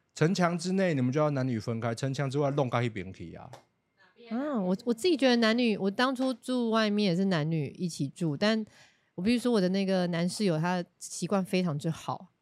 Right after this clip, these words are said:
Speaker 1: 对啊。
Speaker 2: 对吧？非常好。
Speaker 1: 我，我觉得
Speaker 2: 好到炸。
Speaker 1: 这个都是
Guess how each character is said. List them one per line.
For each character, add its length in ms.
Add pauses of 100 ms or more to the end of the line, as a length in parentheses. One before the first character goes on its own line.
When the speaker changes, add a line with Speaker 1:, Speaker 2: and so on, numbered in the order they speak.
(160)
Speaker 1:
对 200
啊。 240
Speaker 2:
对 80
吧？ 200 (120)
非 140
常 180
好。 260 (480)
Speaker 1:
我， 180
我 120
觉 60
得 100
Speaker 2:
好 60
到 60
炸。 360
Speaker 1:
这 80
个 140
都 240
是 560